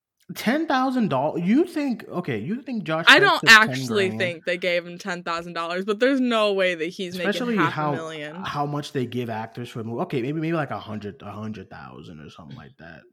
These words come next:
Speaker 1: Like, twenty.
Speaker 2: No.
Speaker 1: Hannah, do you, you don't, you're underestimating how they, how much they pay actors, even, like, unknowns, like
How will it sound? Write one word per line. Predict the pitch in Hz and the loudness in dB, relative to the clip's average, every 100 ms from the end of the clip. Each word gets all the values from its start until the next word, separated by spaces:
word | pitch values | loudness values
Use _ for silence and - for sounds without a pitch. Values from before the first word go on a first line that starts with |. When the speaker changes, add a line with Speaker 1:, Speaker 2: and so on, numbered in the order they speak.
| 170 | -20
Speaker 1:
Like, | 107 - - | -20 -20 -8
twenty. | 202 220 | -2 0
Speaker 2:
No. | 160 143 156 180 _ _ _ _ _ _ _ | 0 -4 -10 -16 _ _ _ _ _ _ _
Speaker 1:
Hannah, | - 240 285 247 | -10 -4 0 0
do | 160 | 2
you, | 294 359 151 | 2 2 0
you | 160 370 | 4 6
don't, | 440 - - - | 6 2 -6 -10
you're | 190 359 427 | 0 2 2
underestimating | 440 226 262 - 277 240 214 190 | 2 2 2 -2 0 2 2 2
how | 202 | 2
they, | 196 180 | 2 0
how | 156 185 | 0 0
much | 202 - | 0 0
they | 156 | -4
pay | - 190 156 | -2 -2 -2
actors, | 233 - 226 135 120 | -4 -2 0 0 -2
even, | 220 302 | 0 0
like, | 269 220 | 0 -2
unknowns, | 156 214 240 226 165 117 110 - | -2 0 0 0 0 -2 -4 -6
like | 139 120 | -6 -6